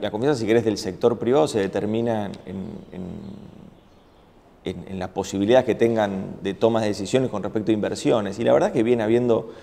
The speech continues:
inversiones en el país que se han anunciado con el presidente, desde Peugeot hasta empresas líderes, inversiones de,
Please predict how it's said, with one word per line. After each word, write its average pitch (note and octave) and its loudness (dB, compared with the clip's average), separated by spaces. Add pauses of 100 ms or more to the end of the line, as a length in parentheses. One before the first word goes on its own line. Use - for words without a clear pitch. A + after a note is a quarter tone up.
(220)
inversiones G#2 0
en G#2+ -4
el G#2 -2
país B2 4
que - -6
se - -6
han G#2+ -2
anunciado G#2 2
con G2 -4
el G2 -4
presidente, G#2+ 0
desde F2 -6 (240)
Peugeot B2+ 4 (380)
hasta F#2 -4
empresas F#2+ -2 (120)
líderes, B2 4
inversiones A2 2
de, G2+ 0